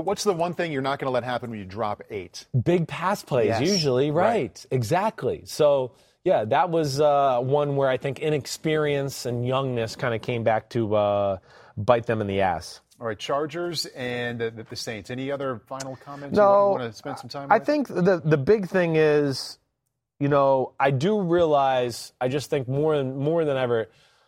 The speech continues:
Speaker 2: Michael Thomas's importance to the offense and Drew Brees, just because, yeah, Drew can't throw the ball down the field and be effective that way. You just want
Speaker 1: Right.
Speaker 2: him to be able to do it enough to keep teams honest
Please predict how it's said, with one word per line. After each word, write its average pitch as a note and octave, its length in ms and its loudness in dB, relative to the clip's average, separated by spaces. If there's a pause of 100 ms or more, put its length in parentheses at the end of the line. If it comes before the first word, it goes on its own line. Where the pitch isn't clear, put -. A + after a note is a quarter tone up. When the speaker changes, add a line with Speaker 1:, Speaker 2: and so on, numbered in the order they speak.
(120)
Speaker 2:
Michael E3+ 360 0
Thomas's C#3 520 -2
importance A#2+ 520 -4
to A#2+ 80 -4
the A#2 160 -2
offense A2 480 -2
and G#2+ 120 -6
Drew G#2+ 220 -2
Brees, G2 580 -4 (320)
just C#3+ 220 -2
because, C3 640 0 (260)
yeah, C#3+ 240 2 (160)
Drew F3 380 2
can't D#3 260 -2
throw C#3+ 180 0
the C3+ 100 0
ball B2 260 2
down A#2+ 200 -2
the A#2 80 -4
field A#2 380 0
and A2 160 -4
be B2+ 120 2
effective A#2 480 -2
that G#2 220 0
way. G#2+ 200 0
You C3+ 100 -4
just F3 140 -4
want D#3+ 120 0
Speaker 1:
Right. C#3 60 -2
Speaker 2:
him C3 60 -4
to A#2 60 -8
be C3+ 80 0
able B2+ 100 2
to A#2+ 80 -2
do B2 120 0
it A#2 60 0
enough A2+ 380 -4
to - 80 -10
keep - 280 -10
teams A#2 280 -6
honest A2+ 520 -4